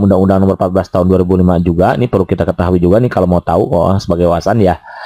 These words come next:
Di mana di sini juga berisi, selain berisi, eh, eh,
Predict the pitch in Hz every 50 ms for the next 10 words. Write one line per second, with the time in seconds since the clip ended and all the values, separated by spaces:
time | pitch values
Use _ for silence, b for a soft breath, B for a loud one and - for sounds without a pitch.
0 | B B B B B B - 104 107 107 107 104 110 127 135 131 131 127 117 110
1 | 104 - 113 110 110 101 101 95 104 131 135 113 117 107 - 92 107 98 - -
2 | 135 156 156 - - 120 107 107 113 113 110 104 104 107 107 107 98 - 113 110
3 | 98 92 98 80 101 104 104